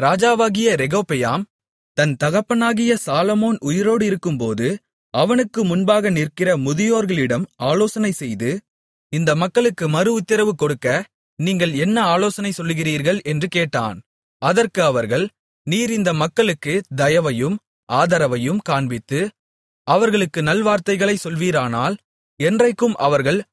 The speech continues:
உமக்கு ஊழியக்காரர்களாக இருப்பார்கள்" என்றார்கள். முதியோர் சொன்ன ஆலோசனையை அவன் தள்ளிவிட்டு, தன்னோடு வளர்ந்தவர்களும்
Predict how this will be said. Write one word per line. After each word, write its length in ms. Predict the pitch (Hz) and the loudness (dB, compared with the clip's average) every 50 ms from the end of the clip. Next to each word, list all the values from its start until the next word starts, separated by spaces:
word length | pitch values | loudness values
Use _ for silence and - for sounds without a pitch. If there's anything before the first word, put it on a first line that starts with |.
| _ - | _ -6
உமக்கு 480 | 147 151 170 170 147 - 165 175 214 | -2 0 0 0 0 -2 0 2 2
ஊழியக்காரர்களாக 800 | 233 240 240 233 202 - 175 160 160 165 151 135 131 127 123 127 | 2 4 2 2 2 2 0 0 0 0 0 0 0 0 0 2
இருப்பார்கள்" 600 | 185 196 170 156 165 156 - 175 180 185 180 196 | 0 0 0 -2 -2 0 2 2 2 2 2 0
என்றார்கள். 640 | 185 160 143 127 131 117 113 110 104 107 101 92 117 _ _ _ _ _ _ _ _ - | 0 0 -2 -2 -2 -2 -2 -2 -2 -4 -6 -8 -12 _ _ _ _ _ _ _ _ -6
முதியோர் 460 | 139 147 170 170 226 233 247 240 220 | -2 -2 0 0 2 2 2 2 2
சொன்ன 320 | - 214 208 202 202 196 | 0 -2 0 0 2 0
ஆலோசனையை 800 | - 131 135 143 165 180 170 - 156 135 120 123 127 151 190 208 _ _ _ _ _ _ - | 2 2 2 2 2 2 0 -2 -6 -6 -4 -2 -2 -2 -2 -4 _ _ _ _ _ _ -2
அவன் 300 | 131 143 156 156 151 139 151 | 0 2 2 2 -2 0 -2
தள்ளிவிட்டு, 640 | 151 180 196 208 175 139 120 - - 127 143 180 196 _ _ _ _ _ _ _ | -2 0 0 -2 -2 -4 -4 -4 -4 -2 -2 -2 -4 _ _ _ _ _ _ _
தன்னோடு 500 | - 139 151 180 202 226 233 240 240 208 | -4 -2 0 2 2 2 2 4 2 2
வளர்ந்தவர்களும் 880 | 147 135 135 156 180 185 175 160 135 131 117 113 117 120 131 175 202 | 2 2 2 2 2 2 0 0 0 0 0 0 -2 -2 -2 -2 -4